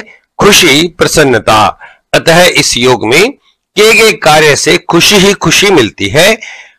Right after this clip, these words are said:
हालांकि इस योग में प्रेत कर्म और पितरों से संबंधित कर्म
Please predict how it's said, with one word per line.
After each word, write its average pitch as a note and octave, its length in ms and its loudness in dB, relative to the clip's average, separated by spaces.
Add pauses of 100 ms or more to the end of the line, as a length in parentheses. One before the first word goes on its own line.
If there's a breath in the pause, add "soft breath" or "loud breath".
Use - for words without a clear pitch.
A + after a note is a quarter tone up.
हालांकि G#3 500 0
इस E3 360 -2
योग G#2+ 280 -2
में E3+ 220 0 (380)
प्रेत G#3 340 0
कर्म G#3 300 0 (200)
और E3+ 260 0
पितरों A3+ 360 0
से G3+ 200 2
संबंधित D#3 720 0
कर्म A2+ 360 0